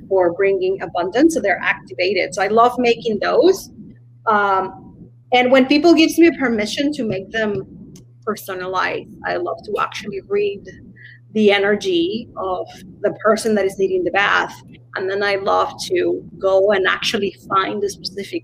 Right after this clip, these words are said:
plants that that person may be needing. Because it may not necessarily, you know, like, I could make a batch of fifty bats, but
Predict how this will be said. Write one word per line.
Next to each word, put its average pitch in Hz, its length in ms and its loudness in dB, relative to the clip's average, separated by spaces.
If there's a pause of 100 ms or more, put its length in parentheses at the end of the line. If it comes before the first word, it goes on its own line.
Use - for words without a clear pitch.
plants 185 460 -6
that 180 100 -8
that 180 220 -6
person 196 400 -4
may 190 160 -6
be 185 100 -16
needing. 190 420 -6 (360)
Because 240 260 0
it 269 60 6
may 277 160 6
not 269 200 8
necessarily, 254 640 2
you 220 80 2
know, 202 100 0
like, 196 160 -2
I 220 140 2
could 247 100 -4
make 226 200 0
a - 60 -10
batch 202 540 -2
of 190 160 -4 (420)
fifty - 340 -4
bats, 208 540 2
but 180 420 -4